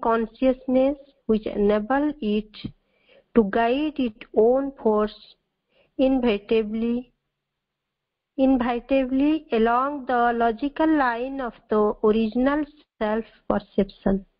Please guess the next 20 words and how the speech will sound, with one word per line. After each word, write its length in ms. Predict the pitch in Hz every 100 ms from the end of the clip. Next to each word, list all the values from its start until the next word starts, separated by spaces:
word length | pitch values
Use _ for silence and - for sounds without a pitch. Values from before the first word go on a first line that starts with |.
| _ _ _ _ _ _ _
It 180 | 220 208
is 120 | 208 180
then 320 | 202 208 247 - _ _ _
a 180 | 214 214 -
self-determining 1300 | 247 262 262 - 202 214 220 214 214 214 226 254 285 - _ - 202
power, 480 | 202 196 196 196 240 - _ _ _ _ _ _ _ -
in 160 | 247
universal 800 | 254 240 254 277 302 302 - 320 311
consciousness, 920 | 262 233 220 - 254 - 247 247 262 262 - _ -
a 60 |
capacity 840 | - 220 220 214 214 233 - 277
in 140 | 277 226 -
self-awareness 920 | 240 254 254 247 220 220 233 247 277 -
of 200 | 247 220 220 _ _ _ _ _ _ _
infinite 840 | 233 226 214 233 208 214 240 269
existence 800 | 269 214 180 214 202 - 208 240 - _ _ _ _ - - _ _ _ _
to 100 | 254
perceive 580 | 254 262 254 - 302 294
a 100 | 262 -
certain 580 | 269 262 - 302 311